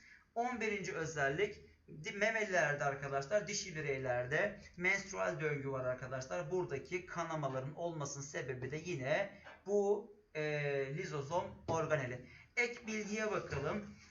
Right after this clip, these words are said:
Lizozom işlevlerin azalması, diyelim ki azaldı. Hücre ve dokular gitgide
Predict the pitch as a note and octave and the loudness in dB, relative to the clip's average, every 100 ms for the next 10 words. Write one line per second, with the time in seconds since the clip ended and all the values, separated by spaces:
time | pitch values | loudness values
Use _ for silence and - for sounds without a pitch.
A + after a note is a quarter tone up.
0 | - - A#3+ B3 A#3+ A3+ G#3+ G#3+ - G#3 | -20 -10 -6 -4 -2 -2 -2 -4 -2 2
1 | G3+ F3+ - G3+ G3+ F#3+ E3 C#3 C3+ B2+ | 4 2 0 0 4 4 2 0 -2 -2
2 | C3 - F3+ C3+ C#3 C3+ D#3+ E3+ D3+ C#3 | -4 -4 -4 -2 -4 -6 -2 0 2 2
3 | B2 A#2+ D#3 F3 - G3 G3+ F#3 D3+ C#3+ | 2 0 -2 -2 -6 -4 -2 -2 -2 0
4 | F3+ F3 C#3+ D#3+ E3 F3+ G3+ D3+ C3 C#3 | 0 0 4 4 4 -4 -10 -6 -2 0
5 | - - | 0 -4